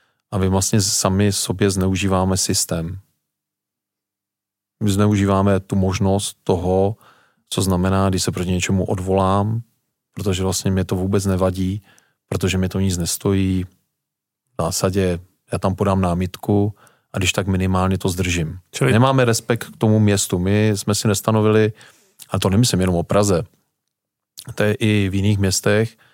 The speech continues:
Speaker 1: eh, to město nám něco umožňuje, my jsme se proto odstěhovali do těch měst,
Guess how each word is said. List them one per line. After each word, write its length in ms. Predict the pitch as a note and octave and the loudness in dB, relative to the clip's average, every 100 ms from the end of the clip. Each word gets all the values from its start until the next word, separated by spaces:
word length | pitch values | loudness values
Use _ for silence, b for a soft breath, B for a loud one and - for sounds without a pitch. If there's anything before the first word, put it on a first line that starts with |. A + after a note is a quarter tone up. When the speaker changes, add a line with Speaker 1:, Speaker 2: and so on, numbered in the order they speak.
| b b b b b _ - | b b b b b _ -2
Speaker 1:
eh, 360 | G#2+ G#2 G#2 | 0 2 0
to 100 | G2+ | 0
město 260 | G#2+ G#2 A#2+ | 0 2 2
nám 160 | A2+ G#2+ | 4 4
něco 240 | G2+ - | 4 2
umožňuje, 880 | G#2 G2 F#2 F#2+ G2 G2+ A2 C3+ D#3 _ _ _ _ - | 2 2 2 2 2 2 0 -2 -4 _ _ _ _ -2
my 100 | G#2 | 0
jsme 120 | A2 | 2
se 120 | - | 0
proto 280 | - G2+ G2 | 0 0 0
odstěhovali 480 | F2+ - F#2+ F2+ F#2+ | 0 -2 0 2 0
do 80 | F#2 | 0
těch 200 | - F#2+ | -2 0
měst, 460 | G2 G#2+ C3+ - | 0 0 -2 -8